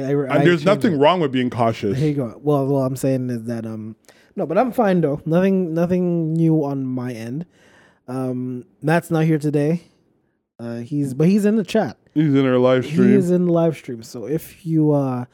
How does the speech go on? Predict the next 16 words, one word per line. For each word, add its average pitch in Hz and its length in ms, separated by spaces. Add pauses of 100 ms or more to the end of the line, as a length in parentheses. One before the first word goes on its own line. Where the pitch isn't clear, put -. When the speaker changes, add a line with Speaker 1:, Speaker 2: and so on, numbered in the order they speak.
(260)
Speaker 2:
if 131 140
you 165 100
wanna 156 220
say 147 140
hi 143 180
to 143 60
him, 139 160
say 147 140
hi. 143 260
He's, 143 260 (160)
he 143 140
will 127 180
respond 123 420
to 117 60
you 117 100
with 113 120